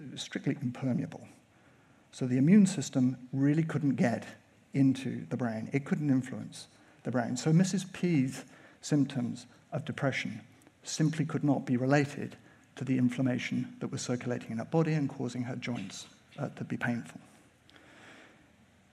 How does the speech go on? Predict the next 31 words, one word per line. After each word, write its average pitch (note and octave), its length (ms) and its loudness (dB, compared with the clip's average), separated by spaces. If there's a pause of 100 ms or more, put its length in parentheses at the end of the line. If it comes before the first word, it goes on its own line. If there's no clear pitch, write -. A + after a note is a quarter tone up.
(120)
That D#3+ 60 4
was - 100 -2
the D#3+ 80 -2
Berlin C#3 380 4
Wall, B2+ 340 2 (580)
uh, B2+ 220 2 (220)
in A#2 360 0 (440)
the B2+ 40 -2
nineteen B2 400 4
eighties. F3+ 380 2
But C3+ 140 -4
of C#3+ 80 -4
course, C#3 380 2 (520)
since E3+ 320 2
then, B2 600 0 (100)
the B2+ 80 -2
Berlin C3 320 4
Wall C3 300 0
has B2 260 -4
changed, - 560 -4 (720)
uh, B2 280 0 (120)
and C3 240 4
so E3 220 4
too B2 400 -2 (320)
has B2+ 320 2
our B2 160 0
concept B2 580 0
of - 220 -6
the C3 60 2
blood-brain B2+ 420 0
barrier. A#2 400 2